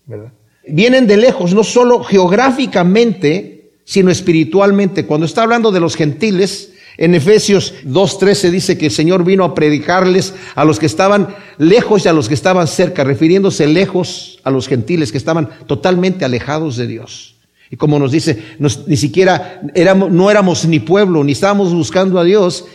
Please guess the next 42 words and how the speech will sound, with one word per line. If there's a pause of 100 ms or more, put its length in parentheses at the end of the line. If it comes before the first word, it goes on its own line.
(100)
y
el
Señor
nos
encontró,
¿verdad? (380)
Y
los
gentiles
van
a
ver
aquí (500)
el
reinado
del
Mesías,
van
a
venir, (300)
eh, (220)
queriendo
traer
aquí.
Pero
también
esto,
como
dije
yo,
como
las
profecías
están
medio
extrañas
aquí,
en
el
te-,
en
el,